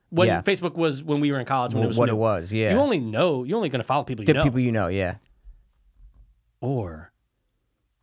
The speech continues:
Speaker 1: they're just so hot
Speaker 2: Yeah.
Speaker 1: that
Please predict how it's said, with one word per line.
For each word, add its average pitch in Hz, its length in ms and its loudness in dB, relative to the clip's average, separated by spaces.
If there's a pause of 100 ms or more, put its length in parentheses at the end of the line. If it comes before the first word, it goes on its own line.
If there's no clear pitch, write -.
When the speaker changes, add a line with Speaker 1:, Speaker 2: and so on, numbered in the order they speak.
(400)
Speaker 1:
they're 101 140 -8
just 98 260 -10
so 113 220 -8
hot 113 360 -10 (240)
Speaker 2:
Yeah. 110 240 0 (600)
Speaker 1:
that 82 240 -10